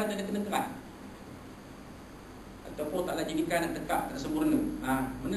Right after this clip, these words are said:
nak cakap? Macam ni tak boleh. Ha. Atau lidah pendek. Tak boleh nak cakap. Ha, bunyi, ha, bisu lah. Ha, kan? Tapi Allah Ta'ala tidak. Allah Ta'ala tu maha berkata-kata. Ha,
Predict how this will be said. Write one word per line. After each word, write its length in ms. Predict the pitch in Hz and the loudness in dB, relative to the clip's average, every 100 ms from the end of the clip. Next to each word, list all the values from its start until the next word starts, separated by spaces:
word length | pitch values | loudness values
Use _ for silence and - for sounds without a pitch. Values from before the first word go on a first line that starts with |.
| - | 2
nak 120 | - | 2
cakap? 360 | - - - - | 2 2 2 0
Macam 180 | 117 - | 0 2
ni 80 | - | 2
tak 140 | - 208 | 2 6
boleh. 140 | 330 | 8
Ha. 300 | 254 - - 311 311 - 311 - - - - - - - - - - - - - - - - - - 143 | 8 8 8 8 6 6 4 2 0 -2 -4 -6 -10 -12 -12 -12 -14 -12 -12 -12 -12 -12 -12 -12 -8 -6
Atau 120 | 151 156 | 0 4
lidah 240 | 151 151 | 6 8
pendek. 360 | 147 143 127 - - - - - - 127 | 6 4 4 4 -2 -6 -10 -12 -8 -4
Tak 60 | |
boleh 120 | 131 139 | 0 4
nak 120 | 135 135 | 4 4
cakap. 280 | 135 - - - - | 4 2 0 -4 -6
Ha, 40 | 117 113 113 | -4 -4 0
bunyi, 320 | 160 208 220 | 2 4 6
ha, 120 | 190 294 302 302 - - 311 311 - | 6 6 4 2 0 -2 -4 -4 -2
bisu 240 | - - - | 2 6 8
lah. 140 | - - - - - - - - - - - - - | 6 4 -4 -8 -10 -12 -12 -12 -12 -12 -12 -10 -6
Ha, 40 | 107 107 147 | -6 -4 -2
kan? 140 | - - - - - - - - - | -2 -2 -6 -8 -10 -10 -10 -10 -8
Tapi 160 | - 139 | -2 0
Allah 200 | 143 135 | 2 2
Ta'ala 320 | 135 - 190 - - | 4 6 6 6 0
tidak. 280 | - 117 117 - - - 110 | 0 0 0 -2 -6 -10 -8
Allah 140 | 113 | -6
Ta'ala 240 | 113 117 120 120 | -4 0 0 2
tu 60 | 131 | 2
maha 440 | 117 127 143 131 117 | 4 4 2 0 2
berkata-kata. 800 | 131 127 - - - - - - - - - - - - - - - - 107 | 2 2 0 -4 -6 -8 -8 -8 -10 -12 -12 -12 -12 -12 -14 -14 -14 -12 -12
Ha, 40 | 104 | -8